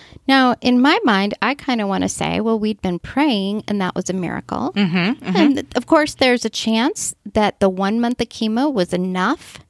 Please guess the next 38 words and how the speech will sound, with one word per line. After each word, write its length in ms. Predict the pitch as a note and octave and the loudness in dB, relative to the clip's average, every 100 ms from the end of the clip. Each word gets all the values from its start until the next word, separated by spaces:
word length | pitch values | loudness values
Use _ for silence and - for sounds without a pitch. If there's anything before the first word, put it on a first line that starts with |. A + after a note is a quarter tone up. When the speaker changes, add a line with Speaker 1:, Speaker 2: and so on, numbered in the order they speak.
| _ _ _ _ _ _ _ - | _ _ _ _ _ _ _ -4
Speaker 1:
to 120 | G#3+ | -4
kill 420 | - F#3+ F#3+ A#3+ | -2 0 2 2
all 160 | - A3 | 2 2
the 60 | A3 | 0
cancer 400 | - F#3 G#3 A#3 | -2 -4 -2 -2
and 80 | |
all 120 | G#3 G3 | -2 0
those 260 | G3+ F#3+ | 0 0
lymph 260 | F3 F#3 - | -4 -6 -4
nodes. 520 | A3 A#3 D#4+ - - - - _ _ _ | -2 -2 -4 -8 -16 -16 -20 _ _ _
Uh, 340 | G#3 G#3 F#3 - | -2 0 0 -4
so, 360 | - - D4 - - | -4 0 0 -2 -4
so 160 | - | 0
we 100 | D#4+ | 0
have 240 | E4 G#4+ B4+ | 0 -2 -4
situations 1160 | - D4 - A#3+ G3+ G3+ - G3 G3+ G3+ - - - | -4 -2 0 0 0 -2 -4 -2 -2 -4 -6 -8 -6
where 580 | G3 G3 G3 F#3+ G3 - _ _ _ _ _ _ _ | 0 2 2 0 -2 -4 _ _ _ _ _ _ _
we're 120 | G#3+ | -2
not 480 | A3 A3+ A3 - - - | 2 2 0 -2 -8 -8
sure. 680 | - - C4+ A3+ F3 D2 - | -6 -2 0 0 0 -2 -4
You 140 | - A#3 | -2 0
know, 320 | A3 A3 A3+ - | 2 2 0 0
if 280 | A3 - | -2 -2
you've 180 | A3+ G#3+ | -4 0
ever 220 | G3+ A#3+ | 0 2
listened 380 | B3+ A#3+ - B3+ | 2 2 2 0
to 80 | - | -2
Justin 440 | G3 G#3 - G3+ | 0 -2 0 -6
Peters, 420 | G3 G#3 G3+ A#3 A3 | -6 -4 -2 -2 -2
he 80 | |
thought 200 | G3+ G3 | -4 -2
his 140 | F#3+ F#3+ | 0 -2
cerebral 300 | F#3 F3+ F#3 | -2 -2 -4
palsy 360 | F3+ E3+ F3 | -4 -4 -4
was 220 | F3+ F3+ - | -4 -4 -4
gonna 220 | F#3 F3+ | -6 -6
be 200 | F#3 F3+ | -4 -4
healed. 440 | F3+ F3+ G3 A3+ | -4 -2 -2 -4